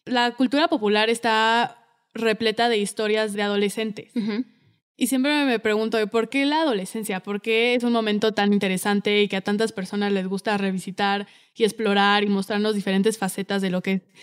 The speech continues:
Speaker 1: significa ser un adolescente? Y pues yo creo, ahorita tú me dices qué es lo que piensas, por qué estamos como tan obsesionados con esto de ser adolescente,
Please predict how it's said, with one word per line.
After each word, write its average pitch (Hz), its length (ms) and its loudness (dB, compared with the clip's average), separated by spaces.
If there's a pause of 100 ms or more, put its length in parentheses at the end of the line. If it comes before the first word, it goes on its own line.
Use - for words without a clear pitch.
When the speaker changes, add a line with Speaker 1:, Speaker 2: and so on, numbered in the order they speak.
(120)
Speaker 1:
significa 240 440 0
ser 247 160 4
un 240 120 4
adolescente? 202 920 0 (420)
Y 254 120 0
pues 247 260 0 (120)
yo 269 340 0
creo, 233 400 2 (160)
ahorita 220 360 2
tú 226 100 -4
me 226 100 0
dices 220 420 -6
qué 254 60 2
es 233 80 2
lo 247 80 2
que 220 120 0
piensas, 208 400 0
por 196 140 -2
qué 208 60 0
estamos 220 280 2
como 185 200 0
tan 202 160 0
obsesionados 196 640 0
con 190 140 0
esto 190 160 0
de 185 100 0
ser 190 120 -4
adolescente, 196 720 2